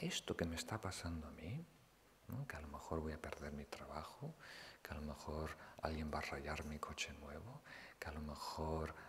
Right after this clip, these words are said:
alguien va a robar esto, que a lo mejor alguien me va a criticar públicamente.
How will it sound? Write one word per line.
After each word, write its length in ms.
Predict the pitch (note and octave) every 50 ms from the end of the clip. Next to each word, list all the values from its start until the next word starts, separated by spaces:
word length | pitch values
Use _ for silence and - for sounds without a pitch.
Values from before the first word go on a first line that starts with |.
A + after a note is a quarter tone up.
| - -
alguien 360 | - D2+ D#2 D2+ D2+ D#2 D2+ D2+
va 60 | D#2
a 40 | D2+
robar 400 | - D#2 C#2+ C#2 C#2+ C#2+ C#2+ D2
esto, 480 | D2 D#2 E2+ - - - - C#3 C#3+ C3
que 120 | - -
a 40 | D2+
lo 80 | D2+
mejor 540 | D2 D2 D2 - - - D#2+ D2+ D#2 D#2 - - - - - - - -
alguien 340 | - D2+ D#2 D#2 D2+ D#2 D2+
me 100 | D2+ D2
va 120 | D2 D2+
a 80 | D2+ -
criticar 800 | - D2+ D2+ - - C#2 C#2 - - D2 D2 D2+ F2+ G2 G2 - - - - -
públicamente. 760 | - D2+ D2+ D2 - D2+ C#2+ C#2+ D2 D2 D#2 F2+ F#2+ - -